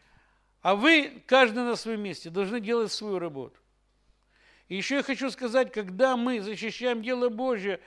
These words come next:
мы не просто работаем на кого-то. Мы защищаем себя и свои семьи. Нельзя быть хитрым в этом вопросе.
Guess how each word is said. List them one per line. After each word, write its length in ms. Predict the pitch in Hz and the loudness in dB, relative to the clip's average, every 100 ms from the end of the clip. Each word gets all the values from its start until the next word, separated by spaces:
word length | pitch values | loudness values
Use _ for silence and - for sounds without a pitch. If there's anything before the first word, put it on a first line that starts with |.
| - - - - | -20 -20 -16 -8
мы 100 | 240 | -4
не 140 | 247 | -4
просто 400 | 208 269 254 247 | 0 0 2 2
работаем 480 | 226 208 233 214 202 | 2 2 -2 -2 -4
на 80 | 196 | -8
кого-то. 520 | 208 202 180 139 - _ _ _ _ _ _ _ _ _ _ - | -6 -4 -4 -4 -10 _ _ _ _ _ _ _ _ _ _ -10
Мы 140 | 170 | -4
защищаем 680 | 185 214 - 214 - 233 226 | -2 -2 -2 -4 0 0 -2
себя 600 | - 208 180 233 254 233 - | -6 -8 0 2 2 0 -4
и 100 | 208 | -6
свои 420 | - 185 202 208 | -6 -6 -6 -6
семьи. 460 | - 190 156 110 82 _ _ _ _ _ _ _ _ _ _ _ _ _ _ - | -10 -10 -10 -12 -18 _ _ _ _ _ _ _ _ _ _ _ _ _ _ -10
Нельзя 460 | 196 196 185 254 | -6 -2 4 4
быть 180 | 208 233 | 4 -2
хитрым 600 | - - 262 277 226 202 | -6 -4 -2 0 -2 -2
в 40 | 185 | 0
этом 300 | 220 202 185 | 0 -2 -6
вопросе. 560 | 180 185 180 151 - | -6 -4 -4 -4 -8